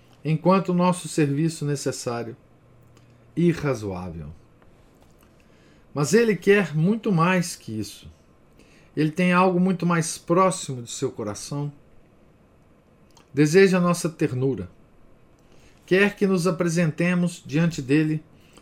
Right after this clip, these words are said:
sempre com o coração na mão. Contentar-se-ia de ganhar-nos para si e de unir-nos a si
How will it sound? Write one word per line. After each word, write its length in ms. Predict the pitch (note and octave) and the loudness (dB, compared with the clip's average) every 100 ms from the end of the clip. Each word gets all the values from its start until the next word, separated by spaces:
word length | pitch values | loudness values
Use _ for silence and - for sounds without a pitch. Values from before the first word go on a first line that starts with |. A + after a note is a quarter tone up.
| _ - | _ -16
sempre 640 | - - G3+ F#3+ F#3+ F#3+ - | -6 2 2 2 -4 -6 -4
com 160 | E3 | -2
o 40 | D#3 | 0
coração 680 | D#3+ D3+ C#3 - E3 E3+ D#3+ - _ _ _ _ _ - | 0 -2 -2 -2 0 0 -4 -12 _ _ _ _ _ -12
na 220 | B2 C#3 | -6 -2
mão. 320 | D3+ D#3 G#2 - _ _ _ _ _ _ _ _ _ _ _ _ _ _ _ - | 0 0 -2 -10 _ _ _ _ _ _ _ _ _ _ _ _ _ _ _ -2
Contentar-se-ia 1160 | E3+ E3 F#3 E3+ F3 D#3+ - G3 G#3+ G#3 G#3 G#3 C3+ | 0 2 2 2 -2 -2 -4 -2 0 0 -2 -8 -10
de 100 | D3+ | -4
ganhar-nos 840 | F3 F3 E3+ F3 F3 F3 - - _ _ _ _ | 0 2 2 2 2 0 -2 -20 _ _ _ _
para 220 | C#3 D3 | -2 -2
si 400 | - - F#3 - - _ - - - - - _ _ - - - | -2 -2 -2 -4 -8 _ -20 -20 -20 -20 -20 _ _ -20 -20 -8
e 100 | C3+ | -4
de 160 | C3 F3 | 2 4
unir-nos 880 | D#3+ F3+ F3 E3 F3 D#3+ - - _ _ - | 6 4 4 2 0 -2 -6 -18 _ _ -12
a 140 | D3+ | -8
si 400 | D3 - F#3+ F3 | -6 -4 -4 -4